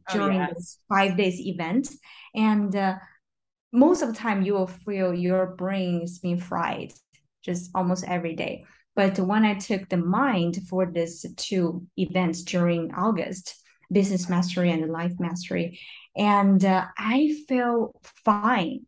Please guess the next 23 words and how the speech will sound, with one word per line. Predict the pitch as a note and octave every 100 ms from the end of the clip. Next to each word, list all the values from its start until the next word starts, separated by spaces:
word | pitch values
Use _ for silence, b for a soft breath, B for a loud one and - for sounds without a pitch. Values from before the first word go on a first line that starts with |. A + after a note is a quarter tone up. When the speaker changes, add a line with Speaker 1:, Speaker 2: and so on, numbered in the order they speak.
| -
Speaker 2:
It's | G3+ G3 -
literally | G#3 B3 A#3
like | F#3+ F3+ F3+
I | F#3 F#3+
feel | A3 F#3+
my | G3+ G#3
brain | - F#3+ A3 F#3+
can | F#3+ F3
retain | F3 F3 - - A#3 C4+ B3+ A3+ G3
all | G3+
those | F#3+ F3+ F#3+ - -
information | G#3+ G3 F#3 F3 G#3+ A3 F#3+ F3+
Speaker 1:
Mm. | D3+ D3 C#3 C#3
Speaker 2:
and | G#3 F#3+
the | G3
still | - C#4 C#4+
functions | A3 - A#3+ B3+ G#3 F3+ F3+
that | F#3 F3+
I | F3+
processing | - G#3 - _ _ - F3+ F3+ F3 E3+
and | E3+
the, | F3 F3 B B B -
mm, | G3+ G3